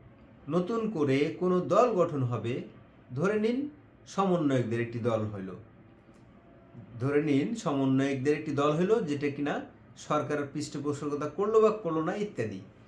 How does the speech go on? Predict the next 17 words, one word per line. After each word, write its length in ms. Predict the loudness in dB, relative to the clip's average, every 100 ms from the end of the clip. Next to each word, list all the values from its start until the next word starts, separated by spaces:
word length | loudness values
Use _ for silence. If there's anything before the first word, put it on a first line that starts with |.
| -20 -18 -2
এরকম 280 | 0 2 0
একটি 220 | -2 0
দল 220 | 2 2
হলে 440 | 2 0 -2 -4 -4
আওয়ামী 280 | -2 0
লীগ 240 | 0 -2 -2
দুইটা 280 | -2 0 -2
জায়গাতে 340 | -2 -2 -4
ভোট 220 | -4 -4
দেবে 320 | -4 -4 -4
না। 220 | -6 -8 -20 -20 -20 -20 -20 -14 -4
সুতরাং 260 | 2 4
আওয়ামী 260 | 6 6 6
লীগের 240 | 4 2
ভোটগুলো 520 | 4 2 2 2 2 2
কোথায় 380 | 0 -2 -2
যাবে? 180 | -2 -4